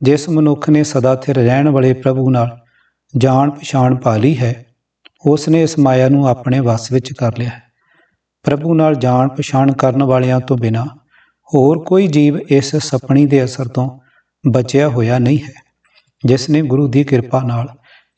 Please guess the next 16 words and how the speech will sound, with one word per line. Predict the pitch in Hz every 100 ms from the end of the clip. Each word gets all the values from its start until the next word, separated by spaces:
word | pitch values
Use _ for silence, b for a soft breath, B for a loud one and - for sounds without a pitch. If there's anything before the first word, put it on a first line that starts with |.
| 143
ਇਸ | 151 165
ਸਪਣੀ | - 135 135 147 170
ਮਾਇਆ | 139 131 131
ਨੂੰ | 143 135
ਜਿੱਤ | 120 117
ਲਿਆ | 127 147
ਹੈ, | 104 113 - _ _ _ _ _ _ 139
ਜਮ | 117 135 143 147 139 143 b b _ _ -
ਵਿਚਾਰਾ | 127 131 139 131 147
ਵੀ | 160 147 -
ਉਸ | 135 120
ਦਾ | 139
ਕੁਝ | 139 135
ਵਿਗਾੜ | 127 127 123 113 120
ਨਹੀਂ | 139
ਸਕਦਾ। | 139 117 113